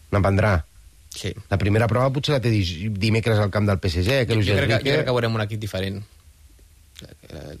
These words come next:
Speaker 2: no, no tant sortida de dos, sortida de tres. Al final no pots, més contra un equip com el Barça, que té jugadors ràpids a davant, com passarà amb el Paris Saint-Germain,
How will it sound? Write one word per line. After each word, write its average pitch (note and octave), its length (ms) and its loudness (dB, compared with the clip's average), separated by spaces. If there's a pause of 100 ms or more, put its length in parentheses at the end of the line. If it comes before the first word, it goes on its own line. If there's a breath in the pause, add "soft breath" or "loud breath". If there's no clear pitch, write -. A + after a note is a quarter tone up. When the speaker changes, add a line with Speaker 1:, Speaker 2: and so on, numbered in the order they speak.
Speaker 2:
no, A2+ 180 -6
no G#2+ 120 -4
tant G#2+ 160 -2
sortida G2+ 320 0
de G2 40 2
dos, A2+ 160 2
sortida G2+ 280 0
de F#2 60 2
tres. G#2 220 0
Al G2+ 60 -2
final G2+ 240 0
no A2 100 2
pots, G#2+ 260 -2 (320 loud breath)
més F2 140 -4
contra A#2 220 0
un G2+ 60 -2
equip G2 100 -4
com G2 120 0
el F#2+ 120 2
Barça, G2+ 300 0
que G#2 80 -4
té G2+ 120 -2
jugadors G2+ 260 2
ràpids G2 300 0
a F#2+ 40 2
davant, G2 340 0
com G2 140 -6
passarà F2+ 240 -2
amb F#2+ 80 2
el F#2 40 -6
Paris G2 140 0
Saint-Germain, G2 480 2